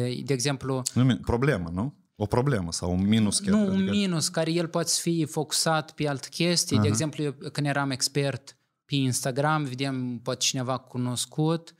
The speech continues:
Speaker 1: care el n-avea profilul Instagram foarte mare, zic, „Eu pe tine pot să te ajut” și îi oferim o consultanță.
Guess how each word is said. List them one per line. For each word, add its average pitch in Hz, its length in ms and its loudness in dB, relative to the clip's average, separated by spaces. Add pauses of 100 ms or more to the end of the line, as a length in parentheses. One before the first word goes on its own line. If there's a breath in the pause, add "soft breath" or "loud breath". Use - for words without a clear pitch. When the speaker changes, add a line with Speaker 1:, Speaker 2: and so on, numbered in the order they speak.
(420)
Speaker 1:
care 139 220 0
el 139 280 0
n-avea 143 300 -2
profilul 135 500 -4
Instagram 131 720 -2
foarte 131 440 -4
mare, 131 280 -2
zic, - 200 -4
„Eu 143 80 -4
pe - 140 -20
tine 123 300 -4
pot 120 140 -2
să - 80 -4
te 123 60 -4
ajut” 151 380 -2
și - 160 -4
îi 147 200 -2
oferim 135 480 -4
o 120 80 -6
consultanță. 107 680 -10